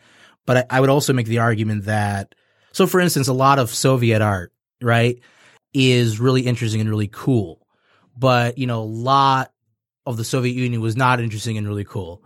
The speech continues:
and a lot of the stuff they did was not interesting and really cool. But the art produced there was fan-, you know, in a lot of ways, lo-, fantastic. So I guess I, I take in effect that a lot of this art was made for the state,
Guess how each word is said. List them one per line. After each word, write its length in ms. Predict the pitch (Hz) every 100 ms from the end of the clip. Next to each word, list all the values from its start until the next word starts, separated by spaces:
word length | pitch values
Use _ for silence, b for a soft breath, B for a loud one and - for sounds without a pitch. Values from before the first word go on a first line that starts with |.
| b b
and 120 | 165
a 160 | 143 220
lot 180 | 226 208
of 60 |
the 60 | 185
stuff 280 | - 202 160
they 200 | 180 165
did 220 | 170 160
was 100 | 139
not 140 | 139
interesting 260 | 139 131 117
and 80 | 120
really 160 | 113 104
cool. 320 | - 98 87 b b b b -
But 280 | 196 165
the 200 | 139 131
art 260 | - 147 156
produced 500 | 147 131 170 180 -
there 440 | 110 98 92 92 - _ _ _ _
was 100 | 110
fan-, 200 | - 127 120
you 100 | 131
know, 60 |
in 40 | 120
a 40 |
lot 140 | 123 131
of 60 |
ways, 180 | 123 113
lo-, 100 | 110 -
fantastic. 840 | - 127 120 165 190 - 90 - b b b
So 340 | - - 131 127
I 80 | 135
guess 340 | 127 143 131 - _ _ _ _
I, 60 | -
I 100 | 127 135
take 280 | 165 170
in 80 | 139
effect 340 | 135 - 143 -
that 200 | 123 -
a 160 | 135
lot 160 | 123 123
of 60 | 117
this 240 | 104 - -
art 220 | 123 123
was 260 | 117 104 101
made 360 | 113 117 117
for 260 | - 117 113
the 100 | 110
state, 460 | - 110 104 104